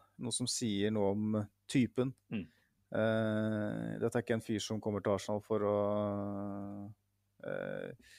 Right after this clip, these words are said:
Speaker 1: bare, eh, høste av fruktene som, som en sånn kontrakt vil gi, vil jeg tro i hvert fall. Eh, det virker som en veldig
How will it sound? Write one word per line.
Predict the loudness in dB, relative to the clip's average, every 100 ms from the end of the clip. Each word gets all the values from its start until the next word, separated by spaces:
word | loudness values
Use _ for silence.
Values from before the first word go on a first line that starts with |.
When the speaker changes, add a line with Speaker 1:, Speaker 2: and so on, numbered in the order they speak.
| -20 -20 -18 -20 -20 _ _ _ _ 8
Speaker 1:
bare, | 12 12 12 10 6 -6 -20 -20 _
eh, | 2 4 6 4 4
høste | 2 -2 4
av | 6 8 8 6
fruktene | 6 4 2 -4 -2
som, | 0 0 0 0 -2 -2
som | -2
en | -2
sånn | -2 -2
kontrakt | 0 0 2
vil | 0
gi, | 4
vil | 6 6
jeg | 8
tro | 6
i |
hvert | 6 4
fall. | -2 -2
Eh, | -2 0 2
det | 2
virker | 2 0
som | 0
en | 0
veldig | 2 2 2